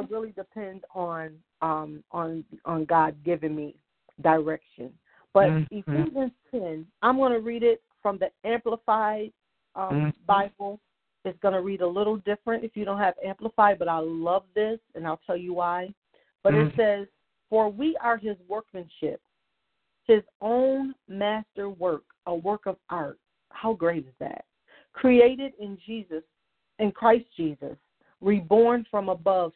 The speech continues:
Speaker 1: spiritually transformed, renewed, ready to be used for good works, which God prepared for us beforehand." I'm a, I'm a pause right there because it says beforehand, and it says,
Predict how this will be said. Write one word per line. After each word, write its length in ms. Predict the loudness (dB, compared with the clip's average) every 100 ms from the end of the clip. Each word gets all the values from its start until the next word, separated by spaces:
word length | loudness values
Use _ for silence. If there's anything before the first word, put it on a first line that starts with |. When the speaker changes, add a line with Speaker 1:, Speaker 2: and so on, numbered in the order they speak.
| _
Speaker 1:
spiritually 500 | 0 0 0 -6 -8 -8
transformed, 720 | -8 -8 -8 -8 -6 -8 -10 -4
renewed, 680 | 0 2 4 4 2 -4 -10 _ _ 2
ready 340 | 6 6 4 -6
to 80 |
be 120 | -10 -10
used 460 | -10 -10 -10 -12 _ _ _ _ _ _ _ _
for 180 | 6 6
good 440 | 4 0 0 0 -4
works, 280 | -6 -6 _ _ _ _ -6
which 200 | -6 -6 0
God 300 | 2 2 -4 -8
prepared 500 | -8 -4 -4 -2 -6 -2
for 180 | 0 0 -2
us 260 | 0 -2 -8 _ _ -8
beforehand." 1300 | -8 -8 _ 2 6 6 4 _ -10 -8 -10 -16 -20 _ _ _ _ -4
I'm 120 | 2
a, 120 | 2 0
I'm 120 | -8
a 40 |
pause 340 | -2 2 2 2
right 200 | -2 0
there 120 | -6
because 280 | -6 -6 -8
it 100 | -8 -4
says 140 | -4 -4
beforehand, 960 | -10 0 6 8 6 -4 -10 -12 -18 _ _ -4
and 100 | -2
it 120 | 0
says, 280 | 2 4